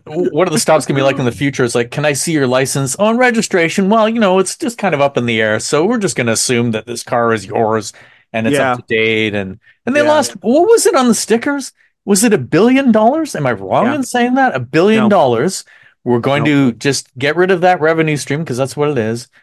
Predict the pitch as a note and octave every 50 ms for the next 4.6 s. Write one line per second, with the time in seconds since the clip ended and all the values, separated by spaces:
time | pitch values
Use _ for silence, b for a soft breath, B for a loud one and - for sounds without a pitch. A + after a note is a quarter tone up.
0 | b - A2+ B2 C3 C3+ C#3 C3 C#3 C#3 C3 - D#3 C#3 C3+ - D3+ C3+ - C#3
1 | B2 A#2+ B2 A#2+ A#2 A#2+ A#2 A#2+ G#2+ A2+ A#2+ A#2+ B2 C3+ C#3 D3 C#3 D3+ E3 E3
2 | D3 - - - D3 D3 D3+ D3 D3+ D3+ b b b b b _ A#2 A#2+ A2+ A2
3 | G2+ D3+ C#3 A#2 D3 C#3 C#3 C3 C3 C#3 C#3 B2+ C3+ C3+ B2+ C3 C#3 - B2 B2+
4 | C3+ C3+ C#3 B2+ B2+ B2+ B2 B2 A#2+ B2+ C3 B2